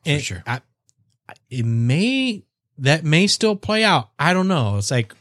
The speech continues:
Speaker 2: I know that maybe that's kind of a stereotype, the French guy.
Speaker 1: <laughs>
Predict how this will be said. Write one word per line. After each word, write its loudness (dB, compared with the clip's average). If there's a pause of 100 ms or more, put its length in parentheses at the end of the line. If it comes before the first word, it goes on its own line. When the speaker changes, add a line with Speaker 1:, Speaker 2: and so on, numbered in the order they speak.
(240)
Speaker 2:
I 0
know 2
that 2
maybe 0
that's -2
kind 0
of 0
a 0
stereotype, 0 (140)
the -18
French -4
guy. 2
Speaker 1:
<laughs> -20